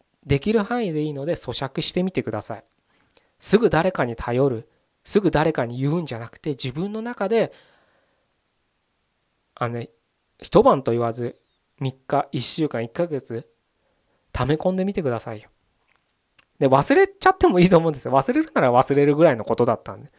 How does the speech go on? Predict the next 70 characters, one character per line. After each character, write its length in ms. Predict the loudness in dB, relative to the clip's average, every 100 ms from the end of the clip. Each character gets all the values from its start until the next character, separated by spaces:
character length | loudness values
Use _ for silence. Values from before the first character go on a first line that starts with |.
| _ _
で 80 | -2
も 80 | 0
そ 140 | 4
れ 80 | 4
で 100 | 4
も 100 | 4
残 240 | 2 4 2
っ 100 | 2
て 120 | 0
る 120 | 2
ん 40 | 0
だ 100 | -2
っ 100 | 0
た 100 | 2
ら、 260 | 4 2 -2 -20 _ _ _ _ _ _
さ 160 | -12
す 100 | -6
が 80 | -2
に 80 | -2
一 40 | 0
週 180 | 2
間 160 | 2 2
ぐ 60 | 4
ら 80 |
い 20 | 4
経 80 |
っ 80 | 4
た 80 | 0
ら 60 | 2
ち 100 | 2
ょ 40 |
っ 60 | 4
と 80 |
は 80 | 2
感 240 | 2 0 4
情 200 | 4 2
的 180 | 0
に 80 | 2
は 80 | 0
な 140 | 0
ら 120 | 2 2
な 120 | 2
い 80 | 0
で、 320 | 2 2 0 -14 _ -6
ゆ 120 | -6
っ 20 | -6 _
く 120 | -4 -2
り 100 | 0
そ 140 | 0
の 340 | 2 2 0 -8 _ _ _ _ _ _ _ _ _ _ _ _ _ _ _ -10
溜 160 | -2
め 80 | 0
込 200 | 2 2
ん 40 |
だ 100 | 2
も 140 | 2 4
の 300 | 6 8 6
を 80 | 6
眺 300 | -2 -2 0
め 100 | 2
ら 100 | 4
れ 100 | 4
る 80 |
は 160 | 2 -4
ず 100 | -6
な 160 | -6 -6
ん 80 |
で 80 | -8
す 100 | -16
よ。 80 | -20